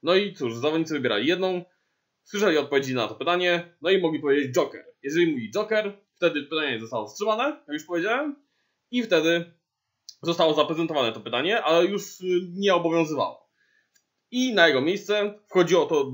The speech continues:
pytanie z drugiej kategorii, którą pierwotnie uczestnicy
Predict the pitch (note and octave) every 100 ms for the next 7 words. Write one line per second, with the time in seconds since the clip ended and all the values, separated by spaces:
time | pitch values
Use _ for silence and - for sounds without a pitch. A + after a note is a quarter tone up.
0 | C3+ E3+ F#3 G3 G3 G3 - A#2+ A#2+ G#3+
1 | F#3+ G3 F#3 C3+ B2+ C#3+ C#3+ D3 _ _
2 | D3+ C3+ B2 G#3+ G#3 C3+ D3 D3+ C#3+ -
3 | _ _ _ A#3+ G3+ C#3 B2+ G#2 G#2+ G#2+
4 | G#2